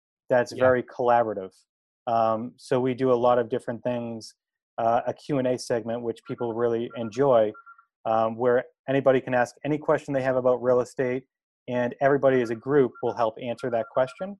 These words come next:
Speaker 1: Um, and then all of the Q and A I always put on my blog so they can always refer back to it.
Speaker 2: That's great. So the Q and A on the blog, is, is that written or are you recording it?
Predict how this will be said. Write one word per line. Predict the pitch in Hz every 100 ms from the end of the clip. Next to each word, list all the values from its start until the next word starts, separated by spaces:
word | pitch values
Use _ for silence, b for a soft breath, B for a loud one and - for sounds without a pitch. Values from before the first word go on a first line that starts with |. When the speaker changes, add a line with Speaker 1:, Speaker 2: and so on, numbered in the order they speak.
| _ _ _ _ _ -
Speaker 1:
Um, | 117 110 113 - -
and | 123 123
then | 123
all | 131 127 123
of | 120
the |
Q | 120 - 131
and | 120
A | 120 117 120
I | 117
always | 117 117
put | - 120
on | 117
my | 110 110 110 -
blog | 143 131 113 110
so | -
they | 113
can | 107 113
always | 113 113 107
refer | 107 - 113
back | 104 101 -
to | 110 101
it. | - _ _ _ _ _ _ _
Speaker 2:
That's | 143 147 -
great. | 151 147 -
So | - 156 151
the | 143
Q | 143 - 175
and | 165
A | 156
on | 143 139
the |
blog, | 123 131 127 127
is, | 120 -
is | 143 127
that | - 127
written | 127 - 135 135
or | 131 123 120
are | 117 117
you | 117
recording | 113 110 117 110 110
it? | 107